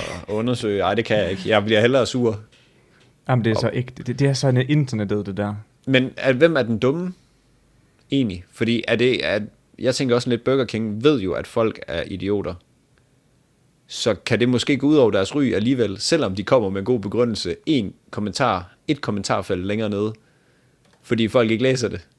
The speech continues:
Speaker 1: Altså, det er jo det, der er
Speaker 2: Jamen,
Speaker 1: vanvittigt,
Speaker 2: det er
Speaker 1: jo.
Speaker 2: ri-, det er rigtigt nok.
Speaker 1: Altså,
Speaker 2: Ja,
Speaker 1: ja,
Speaker 2: det er et godt spørgsmål.
Speaker 1: det er så skørt. Altså,
Speaker 2: Men det,
Speaker 1: det er
Speaker 2: det,
Speaker 1: det
Speaker 2: det,
Speaker 1: virkelig.
Speaker 2: det, det er så sjovt, det du siger der med, at, at, altså, hvis du, for hver tiende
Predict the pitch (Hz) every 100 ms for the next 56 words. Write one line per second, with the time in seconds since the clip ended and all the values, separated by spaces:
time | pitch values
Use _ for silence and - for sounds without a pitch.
0 | - 113 110 117 123 127 113 127 143 98
1 | 113 113 117 113 117 127 127 117 120 -
2 | _ 131 - 113 - - - - - -
3 | - 117 123 _ _ _ - - - -
4 | - - - _ - _ _ _ - _
5 | - 120 113 120 117 120 135 107 107 104
6 | 107 - 113 95 - _ - - 107 143
7 | 151 113 110 143 123 139 - - 131 135
8 | 175 143 110 104 104 123 127 110 101 104
9 | 104 107 110 120 - _ _ _ _ _
10 | _ _ _ - 131 127 107 110 123 123
11 | 117 113 107 120 _ _ _ 120 - 147
12 | 170 131 - - 170 117 98